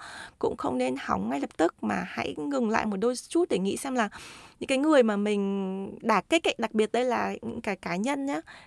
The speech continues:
tức là những cái người mà có cái thương hiệu cá nhân như vậy ấy, thì họ cũng là con người, họ cũng là những người mà có thể bằng tuổi hoặc chỉ là thấp hơn tuổi mình.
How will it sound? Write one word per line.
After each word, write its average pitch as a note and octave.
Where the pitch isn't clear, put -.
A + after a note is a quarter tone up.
tức C#4+
là A3+
những G3+
cái G#3+
người A3+
mà G3
có F3+
cái -
thương C4+
hiệu D4
cá F#3+
nhân A#3+
như B3+
vậy A3+
ấy, -
thì G#3+
họ -
cũng -
là E4
con B3+
người, A#3
họ -
cũng -
là C#4
những A3+
người B3
mà G3
có F#3+
thể D#4
bằng F#3+
tuổi G3+
hoặc G3
chỉ F#3+
là A3
thấp -
hơn C#4
tuổi G3+
mình. G3